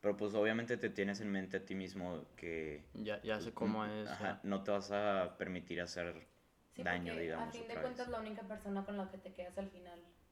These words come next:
Speaker 3: pues, es contigo.
Speaker 2: Es contigo mismo.
Speaker 3: Y es eso, literal, o sea,
Speaker 2: Sí, pues
Speaker 3: la
Speaker 2: ya,
Speaker 3: vida.
Speaker 2: ya llevamos una hora y tres minutos.
Speaker 3: Una hora y tres minutos.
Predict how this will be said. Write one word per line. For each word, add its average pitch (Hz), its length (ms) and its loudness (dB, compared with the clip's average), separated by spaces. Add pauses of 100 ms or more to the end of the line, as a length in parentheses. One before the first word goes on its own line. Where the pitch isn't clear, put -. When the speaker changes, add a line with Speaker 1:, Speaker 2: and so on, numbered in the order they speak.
(180)
Speaker 3:
pues, 185 160 -8
es - 60 -20
contigo. 170 340 -16 (420)
Speaker 2:
Es - 100 -16
contigo - 360 -4
mismo. 101 320 -8 (420)
Speaker 3:
Y 277 100 0
es 285 140 0
eso, 381 300 -4 (320)
literal, 208 580 -4
o 214 60 -6
sea, 202 260 -2
Speaker 2:
Sí, 107 140 -6 (320)
pues 110 160 -2
Speaker 3:
la 110 60 4
Speaker 2:
ya, 120 200 4
Speaker 3:
vida. 196 360 0
Speaker 2:
ya 113 80 2
llevamos 120 720 0
una 107 240 0
hora 104 280 0
y 98 180 -4 (380)
tres 98 240 -2
minutos. 98 420 -6
Speaker 3:
Una 190 160 -6
hora 190 100 -4
y 196 60 -4
tres 190 220 -12
minutos. 180 400 -18